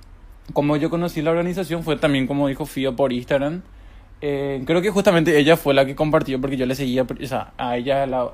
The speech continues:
a la única que, de la organización de ahora, que yo en aquel entonces le seguía. Y le seguí, y, o sea, nos seguíamos normal.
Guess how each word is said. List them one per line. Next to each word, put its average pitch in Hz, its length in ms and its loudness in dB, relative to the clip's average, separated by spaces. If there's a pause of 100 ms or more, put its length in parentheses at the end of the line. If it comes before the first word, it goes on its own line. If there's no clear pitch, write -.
a 131 80 -4
la 135 160 -2
única 127 260 -4
que, 135 320 -4 (540)
de 131 240 -4
la 131 100 4
organización 139 460 0
de 139 40 0
ahora, 139 220 2
que 139 120 -8
yo 127 120 -2
en 127 80 -2
aquel 135 200 -2
entonces 135 320 -4
le 143 120 -2
seguía. 139 460 -4 (720)
Y 165 120 0
le 190 120 2
seguí, 160 460 0
y, 160 280 -2
o - 60 -6
sea, 117 220 -4 (100)
nos 143 140 -4
seguíamos 139 420 0
normal. 143 380 -4